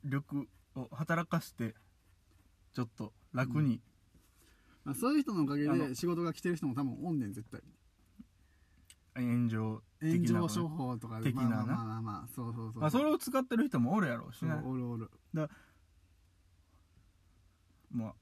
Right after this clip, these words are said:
Speaker 1: それは知らんけど、その、嫌なことあったら、想像力でハッピーにしましょうという。
Speaker 2: そうやな。
Speaker 1: うん。なんか、辛いことあったんやなとか、別に聞かんでもいいけど、
Speaker 2: そうやでも、
Speaker 1: こっちで考えて、
Speaker 2: そういう人はもう、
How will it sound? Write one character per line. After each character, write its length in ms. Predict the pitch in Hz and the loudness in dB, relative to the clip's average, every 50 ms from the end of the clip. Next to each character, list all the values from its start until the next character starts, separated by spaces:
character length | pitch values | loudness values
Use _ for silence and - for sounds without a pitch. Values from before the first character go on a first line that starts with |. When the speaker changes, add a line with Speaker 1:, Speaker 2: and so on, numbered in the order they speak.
| - - - | -20 -12 -8
Speaker 1:
そ 100 | 156 160 | -6 -4
れ 60 | 170 | -4
は 80 | 160 | -2
知 80 | - - | 0 2
ら 100 | 196 196 | 2 2
ん 60 | 180 | 2
け 80 | 127 110 | 2 0
ど、 180 | 113 117 107 - - _ _ _ - _ _ _ - _ _ _ _ _ _ _ _ _ _ _ _ | -2 -2 -2 -4 -10 _ _ _ -20 _ _ _ -20 _ _ _ _ _ _ _ _ _ _ _ _
そ 80 | - 110 | -16 -14
の、 100 | - - - | -14 -12 -8
嫌 180 | 135 139 156 180 | -4 -2 0 2
な 100 | 190 165 | 0 0
こ 100 | 151 135 | -2 -4
と 100 | - 120 | -6 -6
あ 40 | 117 | -8
っ 20 | |
た 160 | - - 147 156 | -6 -6 -4 -4
ら、 160 | 156 - - _ _ _ _ - | -4 -4 -6 _ _ _ _ -20
想 240 | - - 160 156 160 | -12 -8 -4 -4 -2
像 180 | 156 156 160 | -2 -2 -2
力 240 | 147 143 135 139 135 | -2 -2 -4 -4 -4
で 160 | 131 156 147 - _ _ | -6 -6 -8 -10 _ _
ハ 140 | - - 131 | -12 -12 -12
ッ 20 | |
ピ 140 | - - 123 | -8 -6 -4
ー 20 | 117 | -4
に 60 | 113 | -4
し 100 | - 123 | -2 -2
ま 100 | 123 120 | -2 -2
し 80 | - - | -2 -4
ょ 80 | 120 | -4
う 40 | 113 | -4
と 160 | 110 - 110 | -4 -4 -4
い 100 | 104 104 | -4 -4
う。 120 | 104 101 - _ - - - - | -4 -6 -8 _ -20 -20 -16 -14
Speaker 2:
そ 60 | - | -12
う 40 | - | -10
や 60 | 67 | -8
な。 180 | 85 123 139 - - _ _ _ _ _ - | -6 -6 -6 -8 -10 _ _ _ _ _ 0
Speaker 1:
う 60 | 131 | 2
ん。 140 | 127 120 110 - - - - - _ _ - | 2 2 0 -2 -12 -20 -20 -20 _ _ -4
な 120 | 131 123 | -2 -2
ん 20 | 113 | -2
か、 140 | - 107 - - - - - - _ - - _ _ _ _ _ _ _ _ - - | -2 -6 -10 -14 -20 -20 -20 -20 _ -20 -20 _ _ _ _ _ _ _ _ -16 -12
辛 140 | - 107 101 | -10 -10 -8
い 40 | 98 | -8
こ 100 | - 160 | -8 -8
と 100 | - 107 | -6 -6
あ 40 | |
っ 60 | 107 110 - | -8 -6 -2
た 100 | - 127 | 0 2
ん 40 | 123 | 2
や 80 | 120 120 | 2 2
な 140 | 127 131 | 0 0
と 100 | - - | -2 -4
か、 220 | - - 120 104 - _ _ _ _ _ - | -2 -2 -2 -2 -4 _ _ _ _ _ -2
別 120 | 131 120 117 | 0 0 2
に 120 | 120 113 | 0 0
聞 120 | - - | -2 -2
か 120 | - 170 170 | 2 2 4
ん 60 | 156 | 4
で 60 | 117 | 2
も 100 | 104 107 | 2 0
い 80 | 107 107 | 0 -2
い 40 | 110 | -2
け 80 | 113 | -4
ど、 80 | 101 - - - - - - - | -6 -6 -8 -12 -14 -16 -14 -10
Speaker 2:
そ 80 | 143 | -4
う 20 | 151 | -2
や 40 | 170 | -2
で 40 | |
も、 0 | |
Speaker 1:
こ 0 | 175 | -2
っ 20 | 175 | 0
ち 120 | - 160 | 0 0
で 100 | 147 135 | 0 2
考 120 | 107 156 | 2 2
え 20 | 156 | 4
て、 0 | |
Speaker 2:
そ 100 | 160 170 | 4 4
う 60 | 165 | 4
い 80 | 160 147 | 4 2
う 20 | |
人 80 | 147 - | 0 -2
は 60 | 208 | -2
も 100 | 208 | -4
う、 0 | - | -4